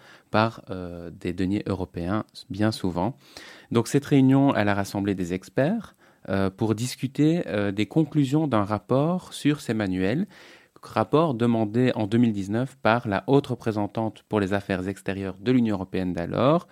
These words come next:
Federica Mogherini. Alors, outre les parlementaires européens qui ont participé, des académiques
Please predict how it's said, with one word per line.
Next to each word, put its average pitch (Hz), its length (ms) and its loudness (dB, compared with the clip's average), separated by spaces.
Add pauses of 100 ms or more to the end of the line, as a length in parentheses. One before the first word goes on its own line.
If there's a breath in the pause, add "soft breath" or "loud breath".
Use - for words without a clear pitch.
(340 soft breath)
Federica 120 680 0
Mogherini. 110 640 0
Alors, 92 180 -2 (160)
outre 147 380 0
les 104 140 -2
parlementaires 107 580 2
européens 98 520 -2
qui - 160 -6
ont 92 100 -4
participé, - 680 -2
des 101 200 -2
académiques 101 640 -2